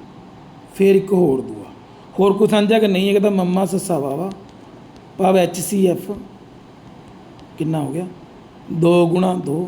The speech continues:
ਬਰਾਬਰ ਹੈ ਚਾਰ। ਤਾਂ ਜਿੱਥੇ ਤੁਹਾਨੂੰ ਚਾਰ ਨਜ਼ਰ ਆ ਰਿਹਾ, ਉੱਥੇ ਤੁਸੀਂ ਟਿੱਕ ਲਗਾ ਦੇਣੀ ਹੈ। ਕਿੱਥੇ ਨਜ਼ਰ ਆ ਰਿਹਾ ਚਾਰ? ਚੌਥੀ ਆਪਸ਼ਨ ਦੇ ਵਿੱਚ। Which rational number is between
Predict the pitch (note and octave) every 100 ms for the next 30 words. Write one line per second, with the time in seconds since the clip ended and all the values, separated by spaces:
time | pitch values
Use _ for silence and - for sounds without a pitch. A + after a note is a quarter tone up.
0 | F3+ - - F3 D#3+ D3 D3 - - -
1 | - - - - - - - - - -
2 | F3+ F3+ G3 G#3 G#3+ F#3+ F#3 E3+ F3 E3+
3 | E3+ D#3+ D#3+ F3+ F3+ E3 D3+ E3 - -
4 | G#3+ G#3 - - - - - - E3+ D3+
5 | C3 - - - - - - - - -
6 | - - - - - - E3 D#3+ E3+ E3
7 | E3 E3 F#3 E3 D#3+ D#3+ - - - -
8 | - - - - - - - - - -
9 | - F#3+ F#3 G#3 F3 - E3 C#3+ B2 -
10 | - - - - - - - - - -
11 | - - - - G3 G3+ A#3+ A3 G3 G3
12 | A#3 A3 G#3 G3+ G#3 G3 F#3+ G#3+ G#3+